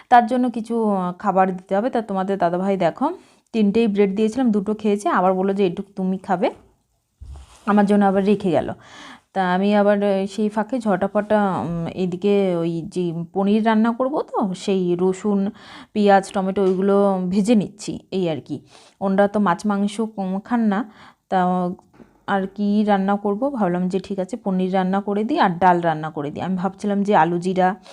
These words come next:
কিংবা মটর আর একটা অন্য আর একটা শুকনো কোনো একটা সবজি বানিয়ে দেবো। তা তোমাদের দাদাভাই বলল যে, "না, আজকে আবার আমাদের এখানে মন্দিরে মানে অনুষ্ঠান আছে, আহ, মানে কালকে তো শিব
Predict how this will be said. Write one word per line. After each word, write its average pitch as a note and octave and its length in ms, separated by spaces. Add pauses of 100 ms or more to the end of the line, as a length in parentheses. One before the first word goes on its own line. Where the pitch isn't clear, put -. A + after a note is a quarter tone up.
(160)
কিংবা F3+ 280
মটর F3+ 360
আর F3+ 100
একটা F#3+ 340
অন্য F3+ 300
আর F3 220
একটা F#3 220
শুকনো G3+ 480
কোনো G3+ 180
একটা F#3+ 220
সবজি F3+ 320
বানিয়ে F3 280
দেবো। F#3 220
তা F3+ 180
তোমাদের E3+ 360
দাদাভাই F3 380
বলল F3+ 240
যে, G3+ 160
"না, E3+ 240 (460)
আজকে F#3 500
আবার F#3 240
আমাদের F3 580
এখানে G3+ 280
মন্দিরে G3 520 (1200)
মানে F3+ 380
অনুষ্ঠান B3 440
আছে, F3 300
আহ, - 880
মানে E3+ 320 (200)
কালকে E3+ 280
তো G#3+ 120
শিব G#3+ 200